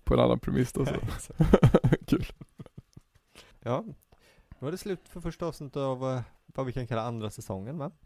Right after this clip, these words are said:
Speaker 1: Ja.
Speaker 2: Ehm, andra nya förbättrade säsongen.
Speaker 1: Vi hoppas det i alla fall.
Speaker 2: Ja. Nej, det är väl samma, mer av samma antagligen.
Speaker 1: Mm.
Speaker 2: Det är ju, det är ju redan så hög nivå. Och tycker man om det och gillar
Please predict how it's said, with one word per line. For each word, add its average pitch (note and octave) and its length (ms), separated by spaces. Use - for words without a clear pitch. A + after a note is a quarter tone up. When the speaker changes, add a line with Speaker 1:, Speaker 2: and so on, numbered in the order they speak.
Speaker 1:
Ja. G3 260
Speaker 2:
Ehm, A#2+ 1000
andra A2 500
nya A2 380
förbättrade A#2 640
säsongen. G#2 440
Speaker 1:
Vi D#3 140
hoppas E3+ 240
det C#3 80
i - 20
alla B2 140
fall. C3 220
Speaker 2:
Ja. - 40
Nej, - 200
det - 100
är G#2 40
väl A2+ 100
samma, F#2+ 280
mer A2 160
av F#2+ 100
samma - 280
antagligen. - 400
Speaker 1:
Mm. C#3+ 140
Speaker 2:
Det - 120
är - 60
ju, A2 120
det G#2+ 220
är A2 60
ju A2+ 120
redan G#2 420
så - 120
hög G2+ 260
nivå. G2 240
Och A#2 260
tycker C#3 260
man C3 180
om F#3 160
det G2+ 180
och B2+ 140
gillar B2+ 640